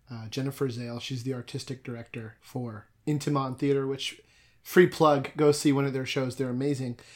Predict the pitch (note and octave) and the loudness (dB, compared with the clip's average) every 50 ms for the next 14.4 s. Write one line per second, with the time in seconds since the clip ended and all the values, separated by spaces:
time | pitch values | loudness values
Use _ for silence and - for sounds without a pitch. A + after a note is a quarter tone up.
0 | - - _ - - C#3+ C#3+ - - E3 D3 C#3 - - - - - - - - | -20 -20 _ -4 -2 0 0 2 2 2 2 0 -2 -6 -6 -4 -4 -4 0 4
1 | E3+ F3 G#3 A#3 - - G3+ F3+ - E3+ C#3+ C#3 C3+ E3 F3 C3 C#3 C3+ B2+ A#2+ | 4 6 6 6 6 4 2 4 4 2 2 4 4 2 2 0 -2 -2 -4 -6
2 | B2+ - - _ _ C3+ C#3+ - - - E3 D#3 D#3 D3 D3+ C#3 C#3 D3 D3 D3 | -6 -8 -10 _ _ 4 4 4 4 4 4 4 6 6 4 2 4 4 4 4
3 | D3 C#3 C3+ D#3 F#3 F3 D3 C#3 - - C3+ - D3+ C#3+ C3 - - - - D3 | 4 4 4 4 2 2 2 0 -2 -4 0 2 2 2 2 2 0 0 0 0
4 | D3 C3 B2+ A#2+ A#2+ - C#3+ C#3 C#3 - - _ _ _ _ _ _ _ _ _ | 0 -2 -4 -4 -2 -2 -2 -2 -2 -4 -6 _ _ _ _ _ _ _ _ _
5 | _ - - - D#3+ D#3 D3+ - D3+ C#3 C#3 C3+ C3+ B2+ C3+ C#3 C#3 - - D3+ | _ -4 2 4 4 4 6 4 4 4 2 2 0 -2 -2 -4 -4 -4 -4 -2
6 | C#3+ D3 C#3+ C#3 C#3 C#3 C3 B2+ B2 A#2+ A#2+ - B2 - - - - _ _ - | 0 2 2 2 2 0 0 -2 -4 -4 -6 -6 -8 -10 -12 -14 -20 _ _ -4
7 | - C#3 C3+ C3 C#3 C#3 C#3+ - - C3 C#3 C3 B2+ B2+ - - D#3 D#3+ E3 F#3+ | 0 0 2 2 2 0 0 -2 -4 -4 -4 -4 -6 -6 -4 -4 -2 -2 -2 -4
8 | F3+ - - C#3 B2+ B2 B2+ B2+ - - _ _ _ - C#3+ C#3 D3 C#3+ C#3 - | -4 -2 0 0 0 0 0 -2 -4 -8 _ _ _ 2 6 6 8 6 6 2
9 | - D3 D#3 C#3 C#3+ D3+ C#3+ C3 C#3+ C3+ B2 C#3 C3+ C3+ B2 A#2+ B2 B2+ A#2+ - | 0 -2 0 2 2 2 2 2 2 2 2 2 0 0 -2 -4 -6 -6 -4 -2
10 | - C#3 C#3 C3 - - C#3+ C3 B2+ B2+ C3 C3 - - _ _ - - D3+ C#3 | 0 0 0 0 0 0 0 0 0 0 -4 -6 -10 -16 _ _ -2 0 2 2
11 | - - D#3 C#3+ B2+ C3+ C3+ C#3 C#3 B2+ - - - - D3+ C#3 - - - - | 4 6 6 4 4 2 0 -2 -4 -6 -8 -12 -6 -2 -2 -2 -2 -4 -8 -12
12 | - - - _ - C3 B2+ C3 B2+ B2 - - C3 B2+ B2 B2 B2 B2 B2 - | -12 -14 -14 _ -6 -4 -2 -2 -4 -4 -4 -2 0 0 0 0 -2 -4 -4 -2
13 | - D3 C#3+ C#3+ D3 C3+ C3 B2+ B2 - - - - - _ _ - A#2+ A#2 A#2 | 0 0 0 0 -2 -2 -2 -2 -4 -6 -8 -12 -14 -18 _ _ -8 -6 -6 -4
14 | A#2+ - - D#3+ E3+ C#3+ - | -4 0 0 2 2 0 -2